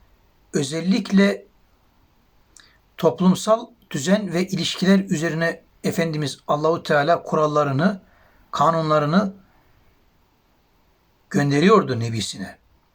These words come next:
Ve bilhassa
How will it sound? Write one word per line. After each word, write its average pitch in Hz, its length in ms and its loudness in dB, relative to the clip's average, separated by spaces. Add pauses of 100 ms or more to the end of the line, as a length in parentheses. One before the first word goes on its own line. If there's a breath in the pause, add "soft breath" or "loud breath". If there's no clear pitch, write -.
(1900 loud breath)
Ve 151 120 -6
bilhassa 143 680 0